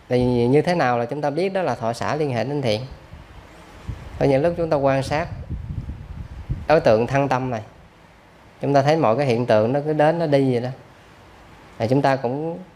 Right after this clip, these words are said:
không có dính mắc đến chúng nữa, không có bắt mạng đến chúng nữa. Chúng ta thấy mọi cái hiện tượng đến là chúng ta cứ bình thản, những gì xảy ra chúng ta biết, hay biết, hay biết, chúng ta bình thản, bình thản, tâm chúng ta nó có sự định tĩnh, cái sự bình yên, bình thản đó.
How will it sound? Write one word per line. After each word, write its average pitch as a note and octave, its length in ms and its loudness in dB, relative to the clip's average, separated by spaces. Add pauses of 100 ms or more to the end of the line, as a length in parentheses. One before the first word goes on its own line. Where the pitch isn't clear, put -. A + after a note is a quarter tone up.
(300)
không D3+ 280 0
có E3 360 -2 (580)
dính E3+ 200 2
mắc G3+ 160 0
đến E3+ 300 2
chúng F3+ 180 2
nữa, B2+ 260 2 (460)
không C#3+ 180 2
có D#3 60 2
bắt E3+ 160 0
mạng B2 240 0
đến D#3 120 -6
chúng D#3+ 200 -2
nữa. B2 140 -4 (1600)
Chúng C#3+ 100 2
ta C#3 120 4
thấy D3+ 200 2
mọi C3 200 2
cái D3 80 -2
hiện A#2 160 2
tượng A2+ 200 2
đến D#3+ 280 2
là F3 80 -4
chúng C3+ 180 -4
ta C3 180 0
cứ C#3+ 120 -6
bình A#2 220 0
thản, A2 420 -4
những A#2+ 180 2
gì A#2+ 120 4
xảy A2+ 200 2
ra C#3 180 2
chúng C#3 160 -6
ta C3+ 80 -2
biết, D#3+ 340 0
hay C#3 180 0
biết, D#3 280 -2
hay C3+ 160 2
biết, D3 180 2
chúng D#3+ 100 0
ta C#3+ 120 2
bình A2 220 2
thản, A2 280 0
bình A2+ 180 0
thản, A2 240 -2
tâm C3+ 200 0
chúng C3+ 120 -2
ta C3+ 140 -2
nó C3+ 140 -2
có D3 140 -8
sự A#2+ 80 -2
định A2 260 2
tĩnh, D3+ 340 -2 (320)
cái C#3 80 -6
sự A2+ 140 0
bình A#2+ 180 2
yên, C#3 200 2
bình B2 140 2
thản A2+ 240 0
đó. F3+ 80 -2